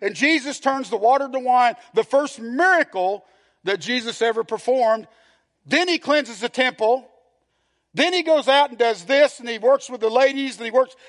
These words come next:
with this other lady that's in there. In John chapter eleven, he does the, the raising Lazarus from the dead. And so you can see it's at the beginning of his ministry when it was recorded in John. But the second time was at the end of his ministry.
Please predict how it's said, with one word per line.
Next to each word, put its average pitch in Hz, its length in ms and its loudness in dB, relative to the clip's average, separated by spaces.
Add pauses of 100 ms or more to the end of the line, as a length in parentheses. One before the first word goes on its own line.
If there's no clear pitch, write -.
with 226 100 -2
this 226 160 -6
other 277 220 2
lady 269 320 0
that's 254 180 -8
in 254 180 -2
there. 262 240 2
In 226 120 -6
John 269 280 2
chapter 262 380 -2
eleven, 254 460 0 (200)
he 233 120 -6
does 240 320 0
the, 190 260 -2 (240)
the 190 400 0
raising 247 380 0
Lazarus 254 480 2
from 247 180 -2
the 233 80 0
dead. 240 440 2 (180)
And 214 120 0
so - 140 -8
you 277 160 0
can 247 140 -8
see 311 520 -2 (200)
it's 240 160 0
at 254 80 -6
the 233 80 0
beginning 269 560 -2
of 247 120 0
his 226 160 -12
ministry 254 540 -4
when 220 240 -8
it 233 80 -8
was 202 100 -14
recorded 233 540 -4
in 214 80 -12
John. 254 400 -8 (3500)
But 165 120 -12
the 175 80 -10
second 240 340 -4
time 180 260 -4
was 165 160 -10
at 165 80 -10
the 214 220 -14
end 233 200 -8
of 139 100 -8
his 135 180 -16
ministry. 139 540 -16